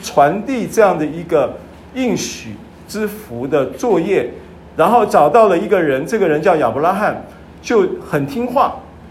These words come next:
他就照做了。在照做的过程中，就开始应验，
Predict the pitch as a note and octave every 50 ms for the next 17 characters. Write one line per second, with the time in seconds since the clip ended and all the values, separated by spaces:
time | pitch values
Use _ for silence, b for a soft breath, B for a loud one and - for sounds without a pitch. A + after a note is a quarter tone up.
0 | - - - - - - - - - G3 F#3+ G3+ G3 - - B3 G#3 D#3+ - -
1 | - - F#3 A#2+ - - - - - - - - - - - - - - - -
2 | - - - - - - - G#3+ A3 G3 G3+ - C4 C4 A3 G3 A#3 A3+ G3+ G3
3 | - A#3+ A3 F#3+ - D3 D#3 D#3 E3+ E3+ E3 E3 G3 F#3 F3+ F3 F3+ - G#3 G#3
4 | G#3 G#3 - C3+ A#2 - B B B B B B B B B B - - - B3
5 | C#4+ C4+ A3+ F#3 F#3 A3+ A#3+ A3 E3+ -